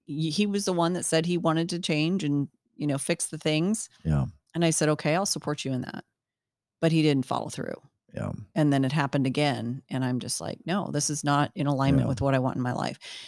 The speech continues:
Speaker 1: And
Speaker 2: Yeah.
Speaker 1: so I think it's just, you have to know yourself. You have to know what you want. And I know that we, you know, there are people who say, I, I remember, um, this was a couple of years ago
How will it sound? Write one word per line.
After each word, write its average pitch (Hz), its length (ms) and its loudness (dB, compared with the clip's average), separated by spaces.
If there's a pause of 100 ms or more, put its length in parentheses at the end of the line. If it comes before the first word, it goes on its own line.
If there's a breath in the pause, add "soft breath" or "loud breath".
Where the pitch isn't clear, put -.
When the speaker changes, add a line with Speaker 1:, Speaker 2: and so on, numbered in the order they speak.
(140 loud breath)
Speaker 1:
And 190 120 10
Speaker 2:
Yeah. 185 40 6
Speaker 1:
so 190 100 8
I 180 80 10
think 208 180 6
it's 180 120 2
just, - 260 0 (100)
you 160 160 0
have 151 520 2
to 147 100 2
know 131 680 6 (640)
yourself. 139 640 0
You 139 120 2
have 147 220 2
to 143 100 0
know 143 180 6
what 127 220 0
you 131 60 0
want. - 460 -4 (500 loud breath)
And 170 400 6 (220)
I 180 120 2
know 185 260 6
that 160 240 4 (1120)
we, 165 260 -4
you 160 120 4
know, 143 140 2
there 143 120 2
are 151 60 -2
people 190 400 0
who 156 200 2
say, 139 500 2 (520)
I, - 240 -2
I 170 100 4
remember, 170 500 2
um, 135 420 -2 (100)
this 156 300 0
was 135 140 -2
a - 300 -18
couple - 240 2
of 123 100 0
years - 180 -4
ago - 400 -4